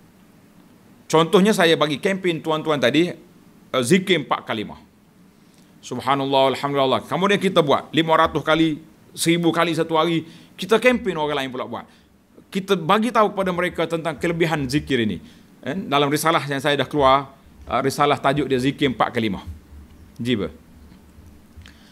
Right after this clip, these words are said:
Eh, zikir empat kalimah itu. Mana yang kita mengatakan, eh, ini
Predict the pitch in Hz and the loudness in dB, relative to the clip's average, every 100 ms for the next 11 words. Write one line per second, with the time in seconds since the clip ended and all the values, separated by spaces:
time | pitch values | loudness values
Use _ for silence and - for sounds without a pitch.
0 | - _ - 135 135 190 190 170 156 151 | -20 _ -6 0 2 4 4 6 6 6
1 | - - 143 - 151 135 139 135 113 101 | 0 -10 -8 -2 -2 0 -2 -2 -6 -8
2 | 85 - _ - 160 220 254 233 160 214 | -12 -20 _ -8 -4 -2 0 -2 -2 0
3 | 208 190 180 196 190 220 190 - 175 170 | 0 0 -2 -2 -2 -2 -2 -2 2 4
4 | 170 170 160 - - _ - - _ _ | 4 2 0 -8 -20 _ -20 -20 _ _
5 | _ _ _ _ _ - - - - - | _ _ _ _ _ -20 -20 -20 -20 -20
6 | - - _ _ - - - - - - | -20 -20 _ _ -20 -20 -20 -20 -20 -20
7 | - - - 190 226 | -20 -20 -2 4 6